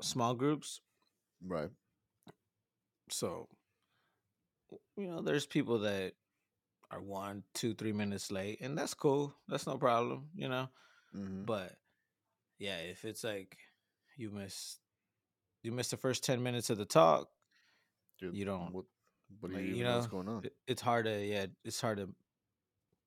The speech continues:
Speaker 1: insert yourself into the conversation, you know?
Speaker 2: See.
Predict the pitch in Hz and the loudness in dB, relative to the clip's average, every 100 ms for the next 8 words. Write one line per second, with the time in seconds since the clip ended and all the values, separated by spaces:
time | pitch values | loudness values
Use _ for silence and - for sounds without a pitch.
0 | _ 117 107 - 110 110 104 - 104 101 | _ -4 0 0 0 0 0 0 0 -2
1 | 98 104 101 98 90 - 101 95 - 87 | -4 -4 -2 -4 -4 -4 -2 -4 -8 -12
2 | - _ - 110 104 - 90 | -16 _ -10 -6 -6 -6 -6